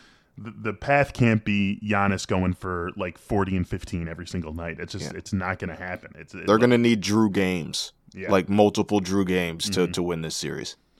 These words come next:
Speaker 1: So they played, let's see, four times in the regular season. Uh, Giannis missed the first game. In the second game, he scored twenty points. The third game, he scored thirty-six. The fourth game, which just happened right at the end of the regular season on April seventh,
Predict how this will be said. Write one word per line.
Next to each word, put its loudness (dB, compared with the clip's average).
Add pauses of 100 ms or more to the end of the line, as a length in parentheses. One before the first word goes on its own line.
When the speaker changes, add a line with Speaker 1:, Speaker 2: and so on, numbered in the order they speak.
(380)
Speaker 1:
So -4
they -2
played, -4 (140)
let's -10
see, -16
four -6
times -4
in -4
the -4
regular -8
season. -14 (300)
Uh, -6
Giannis -2
missed -4
the -10
first -10
game. -12
In -6
the -8
second -4
game, -4
he -14
scored -8 (320)
twenty -4
points. -12 (200)
The -20
third -2
game, -2
he -2
scored -12
thirty-six. -14 (300)
The -16
fourth -6
game, -10
which -18
just -12
happened -2
right -8
at -14
the -8
end -6
of -8
the -10
regular -10
season -10
on -12
April -14
seventh, -10